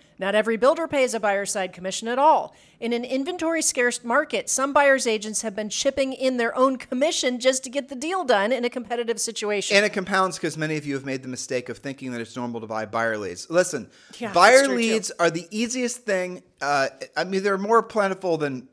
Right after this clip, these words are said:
Speaker 2: air, okay? When you have a listing,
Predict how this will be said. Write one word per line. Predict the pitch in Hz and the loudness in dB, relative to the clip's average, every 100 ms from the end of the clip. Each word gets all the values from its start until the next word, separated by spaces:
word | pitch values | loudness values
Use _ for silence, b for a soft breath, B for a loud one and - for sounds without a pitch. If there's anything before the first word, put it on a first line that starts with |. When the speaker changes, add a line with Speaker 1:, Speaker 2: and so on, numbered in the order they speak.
| - | -4
Speaker 2:
air, | 139 127 107 90 _ | -2 0 -4 -8 _
okay? | 131 160 180 190 B B | 0 2 2 0 B B
When | 156 180 | -6 -2
you | 220 | 2
have | 240 220 190 | 4 2 4
a | 196 | 2
listing, | 196 180 - 127 92 | 4 2 -2 -8 -8